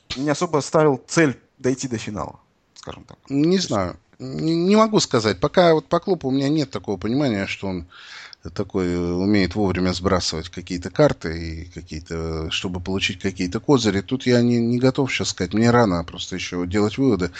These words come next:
Speaker 2: по нему. А то, что вот, э, история с, э, Миньоле, сначала с переподписанием непонятным, а уж с выпуском в «Игре против Вест Хэма» для меня просто загадка вообще, что это происходит.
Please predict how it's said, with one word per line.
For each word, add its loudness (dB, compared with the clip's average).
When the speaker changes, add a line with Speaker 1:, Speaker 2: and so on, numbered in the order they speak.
Speaker 2:
по -2
нему. 4
А 6
то, 2
что 2
вот, -4
э, -2
история 0
с, -6
э, -4
Миньоле, 6
сначала 2
с -2
переподписанием 0
непонятным, 4
а 2
уж -2
с -4
выпуском 0
в -6
«Игре 4
против 0
Вест 2
Хэма» 4
для -2
меня 4
просто -6
загадка -2
вообще, -10
что -12
это -16
происходит. -6